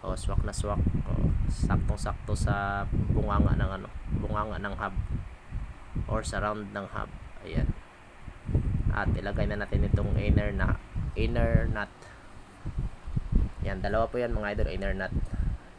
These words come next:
Diyan po tayo mag-a-adjust kung, ano, maluwang pa yung, maluwang pa ang ating ihi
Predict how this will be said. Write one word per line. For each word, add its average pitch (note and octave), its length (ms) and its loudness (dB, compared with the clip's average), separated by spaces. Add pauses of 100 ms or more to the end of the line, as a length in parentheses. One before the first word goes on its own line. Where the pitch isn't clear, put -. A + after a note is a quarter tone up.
Diyan G2+ 160 0
po G2 160 -8
tayo G2 160 -4
mag-a-adjust G2 640 -4
kung, F2+ 160 -2 (1200)
ano, F#2+ 240 -2
maluwang G2 400 -4
pa G2 80 2
yung, F#2+ 560 -2 (800)
maluwang G#2+ 320 -2
pa G2+ 240 0
ang G2+ 80 -2 (1400)
ating G2 320 -2
ihi G#2 320 0